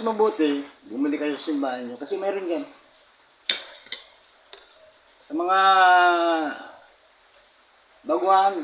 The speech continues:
sa lahat ng mga tingero at sa mga manggagamot,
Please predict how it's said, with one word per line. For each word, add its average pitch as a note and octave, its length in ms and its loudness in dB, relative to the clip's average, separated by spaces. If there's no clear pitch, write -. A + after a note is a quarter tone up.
sa C#3 160 -8
lahat D3 240 -4
ng D3 80 -2
mga D3 160 -2
tingero D#3+ 400 -2
at - 80 -8
sa D3 80 -4
mga C#3 220 -2
manggagamot, D#3 680 -4